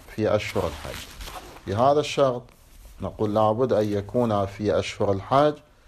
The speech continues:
ومن سنة واحدة، لا أنه يكون في أشهر الحج بأن تكون العمرة في شوال مثلًا أو ذي القعدة من هذه السنة،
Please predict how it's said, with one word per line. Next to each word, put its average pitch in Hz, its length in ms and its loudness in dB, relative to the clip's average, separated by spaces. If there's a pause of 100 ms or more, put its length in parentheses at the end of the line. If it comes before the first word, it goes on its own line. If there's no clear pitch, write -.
(600)
ومن 113 600 2
سنة 131 440 2
واحدة، 78 580 -4 (840)
لا 127 300 4
أنه 131 360 0
يكون 120 540 2
في 110 280 0
أشهر 107 320 0
الحج 104 380 0
بأن 95 300 -2
تكون 101 360 -2
العمرة 98 580 0 (540)
في 98 180 -4
شوال 104 520 2
مثلًا 95 520 -2
أو 92 180 -2
ذي 90 100 0
القعدة 92 440 2
من 90 160 -4
هذه 101 360 0
السنة، 110 440 -2